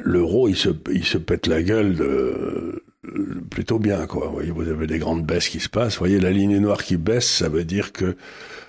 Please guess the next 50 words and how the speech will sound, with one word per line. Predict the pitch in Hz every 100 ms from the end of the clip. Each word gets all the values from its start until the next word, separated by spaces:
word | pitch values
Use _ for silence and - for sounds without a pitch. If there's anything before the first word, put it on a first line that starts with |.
| - -
euh, | 82 78
le | 82
dollar | 87 90 85
monte, | 80 76 - 82
hein, | 78
ou | 82
que | 82 87
l'euro | 87 78 80
baisse, | 71 - - 78
hein, | 76
c'est | - 76
ça | - 76
que | -
ça | 82
veut | 71
dire. | - - - - - _ _ _ _ _ _ _ _ _ _ _ _ _ -
Donc, | 101 117
ça | - 90
veut | 90
dire | 120 -
que, | - 92 - - -
euh, | - - 208 - _ _ - - - _ _ _ _ _ _ _ -
l'euro | 92 92 107
risque | 92
de | 87
baisser. | 82 90 - 67 -
Mais | 98
alors, | 92 -
si | 127
je | 120
regarde | 123 113
les | 101 98
autres | 95 -
monnaies, | 98 113 147 135
je | 82
n'ai |
pas | 80
mis | 78
le | 76
graphique | 78 - 78 78
ici, | 90 120 139 - - - - _ _ _ 175
celui | - 120 127
qui | 123 107
se | 101
viande | 110 104
le | 95 92
plus | - 101 90
à |
chaque | - 90 -
fois, | - 143 143